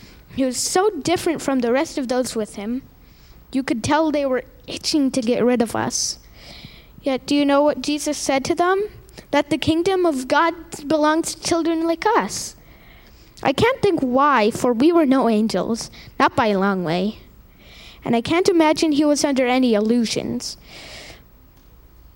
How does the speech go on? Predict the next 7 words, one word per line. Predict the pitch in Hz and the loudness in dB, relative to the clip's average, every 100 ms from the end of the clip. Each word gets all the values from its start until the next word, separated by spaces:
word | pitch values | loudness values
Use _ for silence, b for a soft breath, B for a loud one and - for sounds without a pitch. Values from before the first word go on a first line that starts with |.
| - - | -14 -4
But | - - - - - - - - - - - - - - - - - - - - - - | -4 -4 -10 -20 -20 -20 -20 -20 -20 -20 -20 -20 -20 -20 -20 -20 -20 -20 -20 -20 -20 -4
I, | 269 262 - | -2 -2 0
I'll | 277 | 0
tell | 262 330 | 2 2
you | 339 269 | 4 4
what, | 233 226 - | 4 0 -2
though. | 247 233 | -2 -2